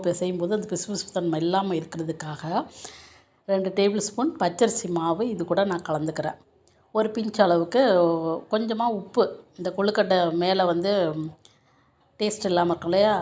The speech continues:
அதனால கொஞ்சம் உப்பு போட்டு அதோட கலந்துக்கணும். இந்த அளவுக்கு உப்பு போட்டால் போதும். உப்பு போட்டு அதை நல்லா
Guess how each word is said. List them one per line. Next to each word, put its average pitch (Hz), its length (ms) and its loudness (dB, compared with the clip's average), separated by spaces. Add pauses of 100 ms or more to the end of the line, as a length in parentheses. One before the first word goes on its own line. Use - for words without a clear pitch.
அதனால 180 440 2
கொஞ்சம் 170 260 0
உப்பு 175 260 -2
போட்டு 190 240 0
அதோட 175 200 2 (100)
கலந்துக்கணும். 156 520 0 (2500)
இந்த 185 140 -2
அளவுக்கு 185 280 -2
உப்பு 175 200 -12
போட்டால் 180 340 0
போதும். 156 280 0 (760)
உப்பு 214 240 -2
போட்டு 175 220 0 (920)
அதை 196 140 -4
நல்லா 185 180 4